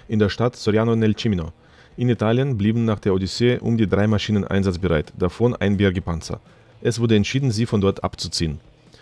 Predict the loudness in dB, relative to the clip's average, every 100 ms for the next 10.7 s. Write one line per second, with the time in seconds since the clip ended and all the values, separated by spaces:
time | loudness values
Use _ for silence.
0 | -20 -20 _ -20 -20 -20 -16 -2 4 4
1 | 4 4 4 4 2 2 0 0 4 6
2 | 4 2 2 2 2 0 2 0 4 2
3 | 2 0 0 2 0 -2 -2 0 2 0
4 | 2 2 0 2 2 2 4 4 4 2
5 | 2 0 -4 -8 -12 -20 -20 -8 0 2
6 | 2 2 0 0 0 0 0 0 0 0
7 | 0 -4 -12 -20 -6 0 2 4 4 2
8 | 2 0 2 0 2 4 4 2 0 -2
9 | 0 0 0 -2 0 0 0 2 0 0
10 | 0 0 -2 0 0 0